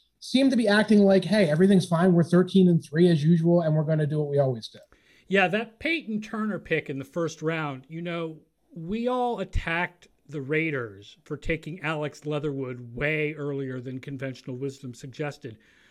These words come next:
Speaker 2: But the Saints did the same thing. Peyton Turner was not really projected to go in the top fifty by anybody. Uh, we had forgotten to even do a sack seer projection on him for our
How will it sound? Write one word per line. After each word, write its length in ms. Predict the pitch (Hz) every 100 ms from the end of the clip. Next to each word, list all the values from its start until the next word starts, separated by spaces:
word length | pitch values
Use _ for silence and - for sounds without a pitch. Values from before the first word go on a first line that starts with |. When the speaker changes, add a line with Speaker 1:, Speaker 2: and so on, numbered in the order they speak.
| _ _ _
Speaker 2:
But 100 | 175
the 100 | 180
Saints 320 | 160 233 269
did 180 | - 233
the 40 | 185
same 280 | - 202 196
thing. 440 | - 208 156 113 -
Peyton 320 | 202 214 208
Turner 340 | - 208 202
was 220 | 165 147
not 240 | 151 165 175
really 200 | 175 170
projected 540 | 165 147 160 160 170 156
to 60 |
go 260 | 135 160 156
in 80 | 147
the 80 |
top 340 | 139 - 156 -
fifty 360 | 160 160 170 151
by 180 | 123
anybody. 720 | 127 147 175 170 175 170 175 - _ _ _ -
Uh, 180 | 151 131 -
we 220 | 165 262
had 240 | 220 143 -
forgotten 680 | - 185 143 156 - 185 208
to 180 | 214 170
even 260 | 165 165 156
do 180 | 175 143
a 40 |
sack 440 | 117 - 170 180 -
seer 280 | - 165
projection 680 | 160 - 131 131 135 - 180
on 180 | 170 175
him 340 | 151 175 196 180
for 160 | 156
our 120 | 131